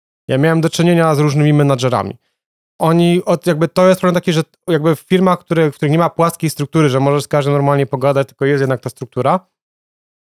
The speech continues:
oni nie biorą pod uwagę, że ty jako pracownik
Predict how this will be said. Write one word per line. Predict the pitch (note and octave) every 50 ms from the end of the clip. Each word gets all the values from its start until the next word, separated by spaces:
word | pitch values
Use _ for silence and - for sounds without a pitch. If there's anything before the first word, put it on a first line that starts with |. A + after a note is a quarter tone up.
| _ _ _ _ -
oni | - D3 D3+ D#3
nie | D#3
biorą | D#3 F3+ F#3+ F3+
pod | D3 E3+ D3+
uwagę, | D#3+ D#3 E3+ D#3 E3+ C#3+
że | D3 C#3+
ty | - _ _ - F3+ F#3 E3 C#3
jako | C#3+ C#3 - - C#3
pracownik | - - C#3+ C3+ _ - - F3 D3 C3 A#2 B2 B2+ B2+ C#3 E3+ - - -